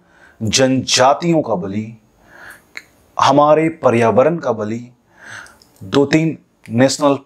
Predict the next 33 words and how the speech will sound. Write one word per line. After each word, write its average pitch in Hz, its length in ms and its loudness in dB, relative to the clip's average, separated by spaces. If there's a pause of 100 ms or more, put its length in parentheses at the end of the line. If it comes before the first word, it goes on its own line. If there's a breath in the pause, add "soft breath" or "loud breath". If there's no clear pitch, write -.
पार्क 151 320 0
का 113 80 0
बलि। 110 340 -2 (480)
क्यों, 196 220 0 (600)
क्यों 262 180 0
ये 226 260 2
आहुति 120 380 -2
दिया 175 200 -6
जा 85 160 -8
रहा 80 260 -10
है? - 160 -14 (1300 loud breath)
पहले 214 200 4
थोड़ा 156 260 2
सा 127 140 -2
introduction। 107 600 -4 (840 loud breath)
ये 185 220 4
जो 220 140 2
हमारा 175 320 0
बक्सवाहा 123 580 -2
है, 117 280 -14
ये 147 160 -4
मध्य 165 360 0
प्रदेश 135 500 -4
के 127 160 -10 (120)
छतरपुर 156 600 -4
district 110 380 -10
में 135 200 -8
पड़ता 98 300 -2
है 90 120 -6
ये 90 100 -10 (240)
जंगल, 95 360 -2 (880 loud breath)
जहाँ 165 280 4
पर 190 400 -2